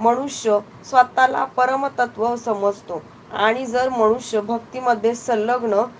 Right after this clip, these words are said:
होऊ शकत नसेल, तर अशा ध्यानधारणेला प्राधान्य दिले जाते. म्हणून जर मनुष्य या प्रकारे ध्यान करू शकत नसेल,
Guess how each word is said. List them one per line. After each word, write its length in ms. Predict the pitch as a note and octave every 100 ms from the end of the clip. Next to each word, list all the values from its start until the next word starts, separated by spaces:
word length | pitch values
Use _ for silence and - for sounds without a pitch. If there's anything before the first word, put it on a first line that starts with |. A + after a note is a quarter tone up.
| - -
होऊ 260 | A#3+ A#3 C4+
शकत 380 | C4 A3+ A#3
नसेल, 460 | A#3 B3 A#3 G3+ G3+ A3+ - - - - - - - - - -
तर 140 | A#3 C4
अशा 300 | B3+ A3+ A#3+
ध्यानधारणेला 920 | A3+ A3+ C4 B3 A3 A3 A#3+ G#3 F3+ - - -
प्राधान्य 480 | - A3+ G#3+ A#3 B3
दिले 300 | A3+ G3 G3
जाते. 380 | G3 F3+ E3+ E3 - -
म्हणून 460 | G#3 B3 B3+ A3+ A3 A#3 - -
जर 260 | G3 C4+ C4+
मनुष्य 600 | C4+ A#3+ B3 C4 A#3 G#3+
या 160 | A3+ B3
प्रकारे 600 | B3 A#3+ A#3+ A#3 G3 G#3+ - - - G3
ध्यान 360 | B3+ B3+ D4
करू 380 | D#4 C4 A#3+ C4
शकत 560 | B3+ B3 A#3+ A#3 A#3 A#3
नसेल, 760 | B3 A#3+ A#3+ A#3 G3 A3+ -